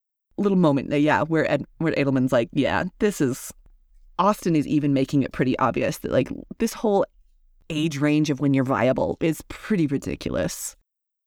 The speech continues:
And there's definitely this, there is value to you as a human being. Like, you are, your bloom or without bloom or <laughs> whatever, it doesn't define the value that Anne and Eliot has. So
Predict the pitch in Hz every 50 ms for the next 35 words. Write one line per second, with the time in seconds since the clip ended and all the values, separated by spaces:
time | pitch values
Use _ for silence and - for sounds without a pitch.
0 | _ - - 190 196 190 - - 208 202 208 196 - - 170 170 170 - 170 160
1 | 156 - - - _ _ _ _ _ _ - 170 165 160 151 143 147 143 147 147
2 | 143 - 156 143 135 127 - 120 120 - 139 135 135 110 104 - 131 131 117 92
3 | 117 - 170 170 - 143 - - 170 165 160 160 - - 160 151 139 - _ _
4 | - - 143 131 151 160 175 180 175 180 - - - 151 151 151 147 147 - _
5 | _ _ - - _ - - - 143 143 - 185 226 233 - 160 185 202 214 190
6 | 180 - - 151 - 208 202 247 208 175 143 139 - - - _ _ - - _
7 | - - - _ - 160 160 151 147 139 - 143 131 - 139 127 113 120 117 -
8 | 160 - _ _ _ _ _ _ _ - - 160 147 175 160 160 160 147 143 135
9 | 127 123 - - - 120 110 101 92 - - - _ - 139 - - - 139 127
10 | 117 113 - - - - - - - - - - - _ - - _ _ _ -
11 | _ _ - _ - _ - - - - 220 208 -